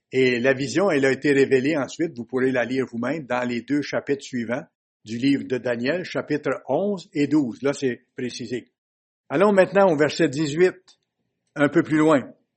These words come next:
Alors, celui qui avait l'apparence d'un homme, l'ange qui était apparu à Daniel,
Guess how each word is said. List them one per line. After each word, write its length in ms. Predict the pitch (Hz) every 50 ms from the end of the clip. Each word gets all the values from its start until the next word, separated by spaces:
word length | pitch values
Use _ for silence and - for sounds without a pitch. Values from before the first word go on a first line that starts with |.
| _ _ _ _ _ -
Alors, 380 | 135 165 196 208 214 214 -
celui 400 | - - 165 151 156 160 196 202
qui 140 | - - 180
avait 200 | 160 147 151 165
l'apparence 600 | 165 151 143 156 147 147 143 170 208 - 202 131
d'un 240 | 139 160 151 147 135
homme, 280 | 127 135 185 208 208 208 - _ _ _ _ -
l'ange 400 | 123 127 139 143 139 123 - -
qui 100 | - 127
était 460 | 117 123 - 131 123 117 120 120 _ _ _ _
apparu 480 | 131 120 - - 117 113 117 131 131 123 -
à 200 | 110 107 104 - _ _ _ _
Daniel, 480 | - 110 110 113 123 135 165 202 196 -